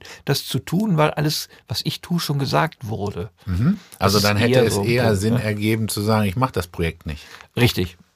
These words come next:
Speaker 2: Mhm.
Speaker 1: Das ist mein Fehler gewesen, dass ich im, in meiner Ju-, also in meiner Jugendlichkeit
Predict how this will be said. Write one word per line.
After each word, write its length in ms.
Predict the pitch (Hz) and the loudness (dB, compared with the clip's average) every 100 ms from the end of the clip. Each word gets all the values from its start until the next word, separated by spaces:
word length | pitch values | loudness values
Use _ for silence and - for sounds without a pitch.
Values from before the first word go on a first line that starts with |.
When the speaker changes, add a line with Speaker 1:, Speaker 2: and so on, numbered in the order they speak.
| _ | _
Speaker 2:
Mhm. 280 | 76 73 82 - - | -6 -4 -4 -8 -6
Speaker 1:
Das 180 | 101 - | -4 -2
ist 180 | - | -4
mein 220 | 120 117 151 | 0 2 2
Fehler 300 | 151 151 143 | 2 2 2
gewesen, 480 | 131 139 135 127 | 0 0 0 -2
dass 180 | 117 123 | -4 -4
ich 160 | 127 - | -6 -4
im, 320 | 113 113 104 - | -6 -4 -6 -6
in 100 | 104 | -4
meiner 220 | 113 110 | 0 0
Ju-, 300 | 98 113 135 | 0 0 2
also 180 | 123 110 | 0 0
in 60 | 110 | 0
meiner 160 | 107 | 0
Jugendlichkeit 1120 | 104 120 165 147 131 - - 127 131 135 - | 2 2 2 0 -4 -4 0 0 0 -4 -14